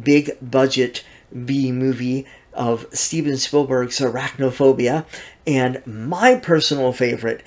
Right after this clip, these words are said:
big budget B movie involving spiders from the nineteen nineties, The Eight-Legged Freaks.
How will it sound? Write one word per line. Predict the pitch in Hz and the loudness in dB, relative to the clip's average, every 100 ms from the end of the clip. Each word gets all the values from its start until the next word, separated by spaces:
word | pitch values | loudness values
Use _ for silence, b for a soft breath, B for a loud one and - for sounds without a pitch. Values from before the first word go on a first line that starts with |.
| B _ 127 | B _ 2
big | 139 135 - | 2 2 2
budget | 127 120 131 127 | 0 2 -2 -2
B | 131 120 | -4 -2
movie | 117 120 120 123 | -4 -4 -4 -4
involving | 131 127 127 120 120 117 | -4 -2 0 0 -2 -4
spiders | 117 - 117 113 110 120 - B B B - - | -4 0 0 0 -4 -4 -6 B B B -20 -20
from | - 135 120 | -4 -2 -2
the | 117 | -4
nineteen | 117 185 220 190 196 165 | -2 -2 -2 -2 -4 0
nineties, | 160 156 147 147 - B B - | 0 0 -2 -4 -6 B B -10
The | 127 127 - | -10 -10 4
Eight-Legged | 151 156 - 151 127 131 127 131 | 4 4 -6 -4 2 2 4 -2
Freaks. | - - 131 - _ - - - | -2 -2 -2 -2 _ -6 -6 -8